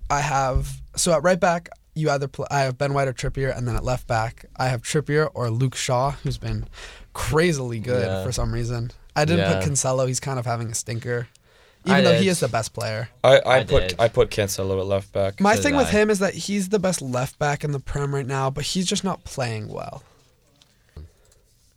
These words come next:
Speaker 3: Well, moving on to center backs. First time in a list about the Prem that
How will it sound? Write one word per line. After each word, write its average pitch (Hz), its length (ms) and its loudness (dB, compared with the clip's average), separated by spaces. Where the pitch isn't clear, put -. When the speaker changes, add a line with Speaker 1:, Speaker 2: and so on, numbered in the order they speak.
Speaker 3:
Well, 95 200 4
moving 123 340 2
on 123 160 2
to 98 60 -2
center 101 320 0
backs. 92 640 -2
First 120 280 2
time 117 260 0
in 98 300 -2
a 113 60 -4
list 98 280 -2
about 95 240 0
the - 80 -8
Prem 90 360 -2
that 87 260 -2